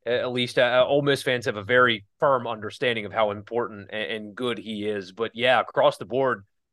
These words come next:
you ask the average S E C fan, "Who's Jordan Watkins?" They probably couldn't tell you, and, and that's an indictment on them, not Watkins. I mean, just productive and reliable and, uh, effective in the middle of the field. Uh, it's, it's a huge loss.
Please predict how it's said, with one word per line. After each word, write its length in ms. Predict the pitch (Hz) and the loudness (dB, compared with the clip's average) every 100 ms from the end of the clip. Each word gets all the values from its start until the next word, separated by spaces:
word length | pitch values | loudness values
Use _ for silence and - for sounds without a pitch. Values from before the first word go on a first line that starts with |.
| _ | _
you 120 | 123 | -2
ask 180 | 139 135 | 0 0
the 120 | 113 | 2
average 260 | 127 120 123 | 2 2 -2
S 160 | 120 | -4
E 80 | 110 | -6
C 200 | 98 131 | -12 -12
fan, 340 | 123 104 98 98 | -8 -8 -8 -10
"Who's 180 | 120 131 | -10 -10
Jordan 260 | 123 117 95 | -6 -6 0
Watkins?" 460 | 107 131 - 92 | 4 4 2 -12
They 60 | 92 | -6
probably 260 | 113 131 113 | 2 2 2
couldn't 320 | - 87 85 | -8 -14 -6
tell 220 | 123 123 | -2 -2
you, 180 | 98 95 | -4 -10
and, 140 | 92 95 | -12 -12
and 140 | 104 | -6
that's 160 | 120 131 | -6 -6
an 80 | |
indictment 400 | 98 101 113 101 | -10 -6 -6 -6
on 140 | 98 95 | -10 -6
them, 180 | 123 101 | -6 -6
not 180 | 107 | -8
Watkins. 460 | 101 110 117 90 - | -4 -2 -4 -10 -20
I 40 | 92 | -18
mean, 180 | 92 | -18
just 180 | 101 101 _ _ | -18 -20 _ _
productive 640 | 110 101 131 120 127 104 95 | -18 -6 -4 -4 -8 -14 -14
and 180 | 98 90 | -18 -14
reliable 760 | 101 110 123 117 104 107 104 | -8 -4 -2 -2 -4 -4 -4
and, 160 | 101 98 _ _ _ _ _ | -8 -16 _ _ _ _ _
uh, 200 | 113 101 98 | -6 -4 -4
effective 460 | 104 127 127 - 104 | -4 -4 -4 -6 -10
in 80 | |
the 40 | 101 | -6
middle 240 | 117 120 | -2 0
of 60 | 110 | -2
the 120 | 101 | -4
field. 520 | 131 127 135 117 98 | -4 -2 0 0 -4
Uh, 220 | - 117 - | -6 -4 -4
it's, 380 | 123 117 - - | -8 -8 -12 -8
it's 220 | 131 135 | -8 -6
a 60 | 151 | -8
huge 360 | - 135 139 | 0 2 2
loss. 540 | 107 120 123 95 - | 4 8 8 6 -4